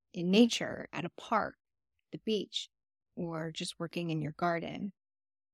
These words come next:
All of those places are wonderful, and I enjoy all of those things, but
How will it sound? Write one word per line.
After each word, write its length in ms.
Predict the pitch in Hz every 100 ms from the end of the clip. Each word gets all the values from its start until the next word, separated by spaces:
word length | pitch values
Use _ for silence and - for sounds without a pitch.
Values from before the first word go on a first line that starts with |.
| _ _ _ _ -
All 340 | 196 233 269
of 140 | 269 -
those 420 | 180 170 170 - -
places 680 | - 165 - 170 170 170 - _ _
are 140 | 180 170
wonderful, 680 | 180 170 170 180 - 220 311 - -
and 100 | 180
I 160 | 175 170
enjoy 440 | 180 185 185 170
all 240 | - 175 185
of 160 | 180
those 220 | 185 170 -
things, 560 | - 175 175 175 - -
but 380 | 247 220 143